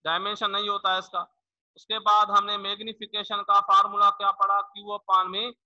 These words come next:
पी। ये भी एक फार्मूला है, लेकिन ये रेशो है same quantities का, इनको unit नहीं है, इसलिए dimension भी नहीं है।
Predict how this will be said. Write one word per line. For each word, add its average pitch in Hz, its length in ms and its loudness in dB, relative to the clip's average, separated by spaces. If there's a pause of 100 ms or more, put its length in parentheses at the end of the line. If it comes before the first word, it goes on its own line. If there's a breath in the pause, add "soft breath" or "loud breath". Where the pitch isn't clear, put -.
(300)
पी। 202 360 -6 (600)
ये 196 120 -4
भी 226 140 -6
एक 226 100 -4
फार्मूला 208 560 4
है, 214 220 -6
लेकिन 180 320 -14
ये 233 180 -2 (680)
रेशो 226 380 0
है 226 180 -2
same 226 280 -8
quantities 208 500 0
का, 196 260 4
इनको 202 260 -6
unit 208 480 -6
नहीं 190 280 -4
है, 147 100 -6 (100)
इसलिए 202 280 -8
dimension 202 520 -4
भी 196 120 -16
नहीं 180 280 -6
है। 110 60 -20